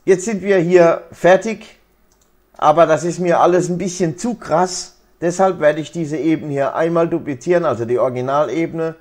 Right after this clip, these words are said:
und gehe mal hier auf sechzig Prozent. So, und das finde ich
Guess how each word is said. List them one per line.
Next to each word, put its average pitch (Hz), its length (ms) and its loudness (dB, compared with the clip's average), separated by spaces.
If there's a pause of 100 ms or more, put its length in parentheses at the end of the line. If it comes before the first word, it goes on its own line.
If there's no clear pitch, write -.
(280)
und 123 120 -18
gehe 147 140 -4
mal 131 180 -4
hier 151 280 4
auf 131 100 0
sechzig 139 420 -6
Prozent. 110 580 -8 (1800)
So, - 300 -4 (320)
und 156 360 -4
das 175 180 4
finde 170 300 0
ich 151 440 -2